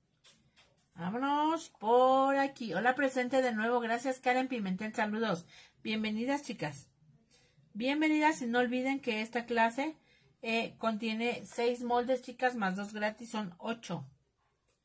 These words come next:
¿Sale? Ocho moldes para esta clase. ¿Dónde te dejé, muchacha? Aquí está, miren. Es esta chiquitilla. ¿Qué les parece?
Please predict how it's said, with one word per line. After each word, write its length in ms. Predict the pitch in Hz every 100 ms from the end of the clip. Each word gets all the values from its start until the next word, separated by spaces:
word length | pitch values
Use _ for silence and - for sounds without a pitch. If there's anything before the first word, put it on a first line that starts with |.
| _ _ _
¿Sale? 520 | _ - 185 233 339 381 - _ _ _ _ _ -
Ocho 400 | 254 277 277 269
moldes 640 | 247 247 247 277 294 - _ _ _ _ _
para 280 | 208 202 202
esta 260 | - 208
clase. 500 | 180 165 160 - 135 - _ _ _ _ _ _ _ _ _ _ _ _ _ _ _ _ _ _ _ _ _ _
¿Dónde 520 | 180 226 262 247 240
te 160 | 214 180
dejé, 260 | 175 185
muchacha? 460 | 180 170 170 156 165
Aquí 180 | 175 269
está, 240 | 269 277
miren. 400 | 262 226 151 135 - _ _ _ _ _
Es 180 | - 269
esta 260 | 302 302 285
chiquitilla. 580 | 254 226 185 214 175 - - _ _ _ _ _ _ _ _ _ _ _ _ _ _ _ _ _ -
¿Qué 120 | 277
les 200 | - 320
parece? 440 | 254 226 202 -